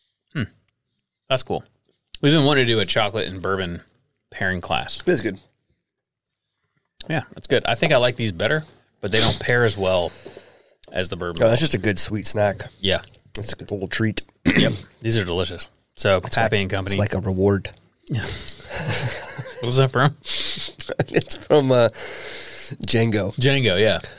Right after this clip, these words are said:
Speaker 2: What is it? What is a bounty?
Speaker 1: What is a bounty? It's like a
Speaker 2: It's
Speaker 1: reward.
Speaker 2: He's, like, drinking. He's like, "Ah, it's like a reward."
Speaker 1: Yeah.
Speaker 2: <laughs>
Speaker 1: So you get to kill white folks for money?
Speaker 2: <laughs>
Speaker 1: Yeah.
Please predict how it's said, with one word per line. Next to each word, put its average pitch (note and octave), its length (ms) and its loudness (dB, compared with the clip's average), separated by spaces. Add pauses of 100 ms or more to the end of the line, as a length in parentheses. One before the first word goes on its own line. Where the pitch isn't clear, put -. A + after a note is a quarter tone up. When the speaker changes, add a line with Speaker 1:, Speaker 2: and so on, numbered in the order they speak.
(160)
Speaker 2:
What D3 120 -2
is D3+ 140 -2
it? - 80 -10
What D3 100 -2
is D3+ 60 0
a C3+ 40 0
bounty? B2 340 -2
Speaker 1:
What B2+ 100 -8
is B2 80 -2
a A#2+ 40 0
bounty? G2+ 280 -2
It's - 100 -16
like B2+ 160 2
a - 20 2
Speaker 2:
It's E2+ 120 2
Speaker 1:
reward. F#2 480 0
Speaker 2:
He's, C3+ 160 2
like, A2+ 160 0
drinking. B2 400 2
He's A2 160 0
like, - 180 -4 (480)
"Ah, - 300 2
it's - 180 0
like C3 180 0
a A#2 80 2
reward." G#2+ 600 2
Speaker 1:
Yeah. A2+ 280 2
Speaker 2:
<laughs> - 40 -10 (1120)
Speaker 1:
So - 140 -2
you D#3 80 2
get D3 100 -2
to - 80 0
kill A#2+ 280 2
white A2+ 180 2
folks C3+ 400 -2 (160)
for - 160 0
money? A2 360 2
Speaker 2:
<laughs> - 1700 -18
Speaker 1:
Yeah. C3 120 -10